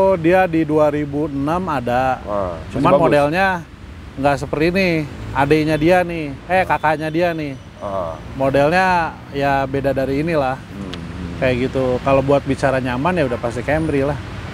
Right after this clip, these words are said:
Speaker 2: Iya, iya.
Speaker 1: Mau yang tahun tua,
Speaker 2: Hmm.
Speaker 1: apa tahun, tahun sekarang pun ya rata-rata pimpinan-pimpinan,
Speaker 2: Pakai
Speaker 1: manajer-manajer
Speaker 2: Camry lah.
Speaker 1: pakai Camry.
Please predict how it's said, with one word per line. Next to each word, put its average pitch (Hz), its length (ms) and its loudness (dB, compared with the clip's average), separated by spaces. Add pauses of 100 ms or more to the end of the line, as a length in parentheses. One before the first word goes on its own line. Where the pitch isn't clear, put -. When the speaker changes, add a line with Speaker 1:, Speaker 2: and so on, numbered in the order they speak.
(120)
Speaker 2:
Iya, 98 300 4
iya. 82 240 0
Speaker 1:
Mau 131 220 4
yang 131 200 2
tahun 127 320 2
tua, 170 480 4 (360)
Speaker 2:
Hmm. 104 280 -4 (180)
Speaker 1:
apa 127 260 2
tahun, 139 280 2
tahun 139 340 4
sekarang 135 500 0
pun 180 320 0 (480)
ya 135 180 4
rata-rata 143 640 2 (600)
pimpinan-pimpinan, 160 1080 2 (280)
Speaker 2:
Pakai - 60 -16
Speaker 1:
manajer-manajer 151 800 2
Speaker 2:
Camry - 80 6
lah. 214 80 0
Speaker 1:
pakai 147 160 2
Camry. 208 480 0